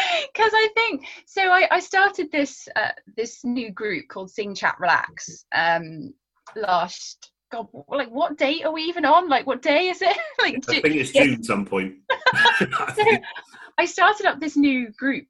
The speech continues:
Speaker 1: called Sing Chat Relax last October. And it's a small group of about five women that were coming every Saturday morning. And obviously, I, you know, I go out and I sing solo with my guitar and,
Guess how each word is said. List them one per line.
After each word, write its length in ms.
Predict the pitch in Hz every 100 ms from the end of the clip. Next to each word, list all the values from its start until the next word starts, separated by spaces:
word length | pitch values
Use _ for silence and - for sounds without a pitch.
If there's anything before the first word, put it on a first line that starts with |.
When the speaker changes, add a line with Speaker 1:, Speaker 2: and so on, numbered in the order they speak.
| -
Speaker 1:
called 200 | 202 190 _
Sing 360 | - 208 208 214
Chat 220 | 214 - -
Relax 640 | 185 147 - - - - 208
last 840 | 202 185 180 180 - - _ - _ _ -
October. 760 | - - - 403 311 180 131 - _ _ _ - - - - _
And 420 | 196 196 196 208 277
it's 160 | 415
a 40 | 427
small 280 | - 381
group 200 | 262 262
of 40 | -
about 240 | 214 175
five 300 | - 220 220
women 200 | 202 196
that 120 | 185 -
were 60 |
coming 280 | - 196 185
every 200 | 185 185
Saturday 400 | 202 180 - 185
morning. 360 | 180 151 - 160 - - - -
And 280 | - 226 254 - _ 302
obviously, 360 | 359 370 285
I, 180 | 247 247
you 100 | 226
know, 80 | 233
I 140 | 202
go 80 | 220
out 140 | 180 175
and 100 | 180
I 60 |
sing 240 | 185 - 185
solo 440 | - 165 170 165
with 140 | 170 175
my 120 | 170
guitar 720 | 175 - 165 156 156 156 156
and, 260 | 151 151